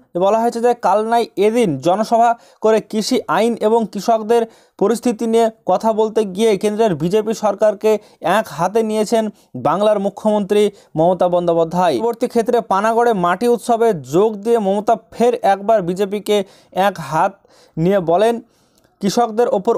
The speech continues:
অত্যাচার করা হতে দেবেন না। একই সঙ্গে অভিযোগ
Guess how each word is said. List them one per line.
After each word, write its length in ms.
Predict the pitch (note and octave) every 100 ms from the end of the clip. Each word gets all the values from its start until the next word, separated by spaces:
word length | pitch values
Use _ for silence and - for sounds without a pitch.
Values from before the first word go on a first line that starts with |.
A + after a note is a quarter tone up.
| G3
অত্যাচার 380 | F#3+ A#3 G#3 A3+ A3
করা 180 | G#3+ G#3+ - - E3 D3
হতে 220 | F3+ A3 G#3 - _ - D3+
দেবেন 240 | F#3 F#3+ F3+
না। 100 | C3+ F#2+ _ _ _ _ _ _
একই 280 | D#3+ E3 A#3 A3+
সঙ্গে 200 | A#3+ A#3 G3+
অভিযোগ 280 | G#3 A3 A#3